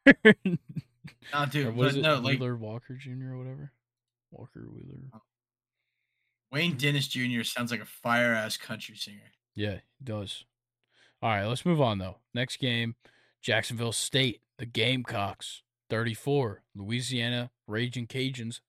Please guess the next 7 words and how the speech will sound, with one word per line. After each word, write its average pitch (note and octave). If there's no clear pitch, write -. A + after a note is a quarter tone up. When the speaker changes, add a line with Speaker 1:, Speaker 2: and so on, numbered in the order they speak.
Speaker 1:
thirty-one B2
in A#2
overtime. B2+
A G#2+
real E3
close D3
one A#2+